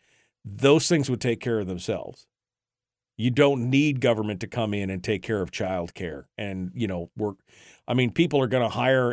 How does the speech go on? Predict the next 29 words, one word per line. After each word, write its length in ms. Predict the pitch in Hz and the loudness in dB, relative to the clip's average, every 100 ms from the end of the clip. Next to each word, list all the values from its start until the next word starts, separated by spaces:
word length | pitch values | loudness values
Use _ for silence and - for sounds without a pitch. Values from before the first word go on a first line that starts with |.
| 120 | -2
and 280 | 113 101 90 | -4 -4 -2
they're 120 | 113 | 0
gonna 200 | 120 104 | 0 -2
train 280 | - 135 135 | -2 0 2
their 160 | 120 | 2
own 160 | 107 107 | 0 0
workers. 460 | 120 131 104 82 | 0 0 -4 -4
We 100 | 107 | -2
don't 280 | 113 123 131 - | 2 2 0 -2
necessarily 640 | 127 131 131 143 127 120 | -2 0 -2 0 2 2
need 200 | 117 131 | 0 0
to 80 | 117 | -2
throw 200 | - 117 | 0 2
millions 540 | 110 123 135 131 120 | 2 4 4 4 2
of 100 | 110 | 0
dollars 380 | 95 113 127 113 | 0 2 2 0
at, 100 | 120 | 0
we 120 | 127 | 0
just 160 | 135 135 | 0 0
need 140 | 147 | 0
to 60 | 123 | 0
get 160 | 110 98 | 0 0
government 360 | 117 101 98 | 0 0 -4
out 160 | 92 82 | -4 -6
of 60 | |
the 60 | 73 | -8
way 320 | 78 104 117 | -6 -2 -2
of 120 | 85 69 | -2 -8
that. 220 | - | -14